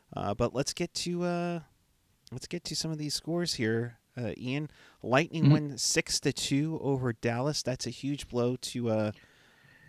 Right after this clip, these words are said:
Speaker 1: the Stars for their playoff chances.
Speaker 2: Yeah, yeah, definitely.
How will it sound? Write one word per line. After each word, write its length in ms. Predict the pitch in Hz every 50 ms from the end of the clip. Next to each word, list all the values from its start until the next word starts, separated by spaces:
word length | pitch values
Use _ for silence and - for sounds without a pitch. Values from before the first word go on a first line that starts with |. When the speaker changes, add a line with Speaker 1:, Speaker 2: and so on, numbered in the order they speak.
| - _ _ -
Speaker 1:
the 100 | - 113
Stars 460 | - - - 131 131 139 135 127 -
for 140 | - - 110
their 160 | 104 127 139
playoff 320 | - - 110 98 71 -
chances. 560 | - - - 110 107 - - 143 151 147 - - _ _ _ -
Speaker 2:
Yeah, 220 | 135 - - - -
yeah, 360 | 160 - 143 143 165 170 - - 127 - -
definitely. 760 | 156 156 139 - - 139 131 123 120 131 123 120 113 113